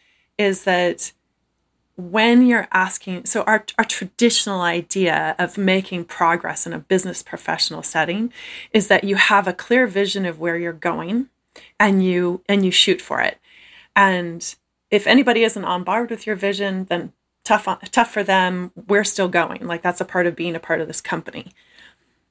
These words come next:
Problem is, is that the world is changing so rapidly right now, and we have so much uncertainty ar-, all around us. It's very, very difficult in an uncertain world to have a clear vision of the future,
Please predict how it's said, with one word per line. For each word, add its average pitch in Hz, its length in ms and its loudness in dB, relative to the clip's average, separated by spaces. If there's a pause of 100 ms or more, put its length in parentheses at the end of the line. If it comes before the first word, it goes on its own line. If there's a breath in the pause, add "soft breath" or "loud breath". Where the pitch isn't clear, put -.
(180)
Problem 277 380 4
is, 233 360 0
is 175 80 -10
that 165 380 -2
the 202 80 -2
world 202 320 -4
is 233 120 -6
changing 190 480 -4
so 190 240 0
rapidly 180 600 0
right 240 240 0
now, 254 440 0
and 214 160 2
we 202 100 0
have 190 220 -4
so - 380 0
much 254 220 2
uncertainty 190 920 -2 (180)
ar-, 180 260 -2
all 196 340 4
around 180 280 -2
us. 247 300 -6 (460 loud breath)
It's 247 220 0
very, 247 720 -2
very 202 300 -4
difficult 185 600 -6
in 180 120 -6
an 170 80 -4
uncertain 170 580 -6
world 165 320 -8 (300 loud breath)
to - 80 -2
have 190 260 2
a 185 80 -2
clear 190 420 -2
vision 170 500 -2
of 151 200 -10
the - 60 -10
future, - 540 -10